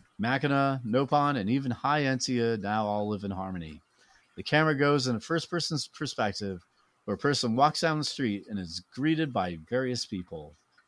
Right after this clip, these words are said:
The person also sees Vangar, who is somehow alive, chastising his soldiers again. The person then, uh, sees Otheron and Dunban going over trade operations with Nia,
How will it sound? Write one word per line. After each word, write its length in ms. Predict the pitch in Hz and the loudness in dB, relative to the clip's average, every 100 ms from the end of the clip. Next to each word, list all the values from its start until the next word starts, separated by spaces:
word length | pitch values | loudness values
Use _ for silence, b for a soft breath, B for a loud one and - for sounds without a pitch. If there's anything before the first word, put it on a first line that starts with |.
| b b b b b - | b b b b b -4
The 80 | |
person 320 | 117 180 - 143 | 4 6 4 4
also 300 | 170 180 185 | 2 4 0
sees 280 | - 165 | 2 2
Vangar, 720 | 113 135 151 131 110 90 85 | 4 4 4 4 4 2 -2
who 140 | - 95 | -4 -2
is 120 | 87 | 0
somehow 480 | - 170 156 170 165 | 2 2 4 4 6
alive, 540 | 143 104 90 87 80 b b b b | 4 4 2 -2 -8 b b b b
chastising 680 | 160 156 - 165 151 147 131 | 4 6 6 6 6 4 2
his 140 | 110 | 2
soldiers 440 | 131 127 120 113 | 2 2 2 0
again. 440 | 107 92 82 78 78 _ b b b b | -2 -4 -4 -8 -12 _ b b b b
The 60 | 117 | -2
person 680 | - 185 - 196 190 180 143 | 4 6 6 2 4 2 4
then, 280 | 123 123 120 | 4 6 6
uh, 260 | 110 104 | 4 4
sees 280 | 101 127 107 | 2 2 0
Otheron 760 | - 160 165 180 165 160 156 139 | -2 0 0 2 4 4 2 2
and 140 | 104 | 2
Dunban 440 | 127 131 123 117 | 4 4 4 2
going 320 | 113 143 151 143 | 4 4 4 2
over 200 | 135 127 | 0 -2
trade 280 | - 131 | 0 2
operations 640 | 123 117 127 120 - 120 104 | 4 2 0 0 0 -2 -2
with 200 | 95 87 | -4 -2
Nia, 440 | 110 101 85 80 | -2 -2 -4 -10